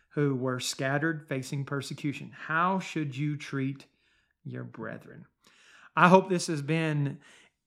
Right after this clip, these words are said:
uh, information that will be helpful to you. And listen, wherever you are in the stage of your marriage, if you're married, if it's not where God wants it to be, go to work. Even,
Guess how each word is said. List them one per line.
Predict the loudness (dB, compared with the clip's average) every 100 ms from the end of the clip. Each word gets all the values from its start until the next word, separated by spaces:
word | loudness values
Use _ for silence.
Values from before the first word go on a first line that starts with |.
| -6
uh, | -2 -2 2 8
information | 8 8 8 10 8 6 4
that | 2 2
will | 0
be | 0
helpful | 4 4 4 0
to | -2
you. | 0 -2 -6 -10
And | -4 2
listen, | 2 0 -6 -6
wherever | 4 8 8 8
you | 2 4
are | 6 6
in | 4
the | 0
stage | -2 2 4 4
of | 0 0
your | 2 4
marriage, | 4 2 0 0 -2
if | -2
you're | -2 -2
married, | -2 -4 -4 -6 -8 -14 -16 -16 _ _ _ _ _ _ -20 _ -20 -20 -20 _ _ -20 -20 _ _ _ _ _ _ _ _ _
if | -4 -2
it's | 4
not | 6 6
where | 8 8 6 4 -4
God | 4 6 6
wants | 4 0 -2
it | -6
to | -2
be, | 0 0 -4 -4
go | 4 4
to | 4
work. | 2 -2 -6 -16 -20 _ _ _ _
Even, | 10 10 8 4 2